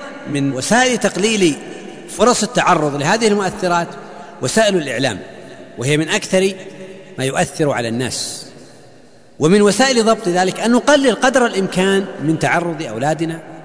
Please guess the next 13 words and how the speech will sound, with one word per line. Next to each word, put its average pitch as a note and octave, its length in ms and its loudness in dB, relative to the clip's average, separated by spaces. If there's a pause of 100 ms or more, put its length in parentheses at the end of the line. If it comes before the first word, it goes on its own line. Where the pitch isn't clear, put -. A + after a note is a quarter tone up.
(280)
لمتابعة C3+ 600 -4
ومشاهدة G#2+ 460 -8
التلفزيون D#3 720 -2
والإنترنت C#3 680 -4
قدر F3+ 240 0
الإمكان، F3 460 -4 (680)
أن A3+ 200 6
نسعى A#3 440 0
إلى F#3+ 180 0
أن F#3+ 80 0
يكون A3+ 420 0 (480)
إذا A#2+ 480 -4 (100)
ابتلينا E3+ 580 2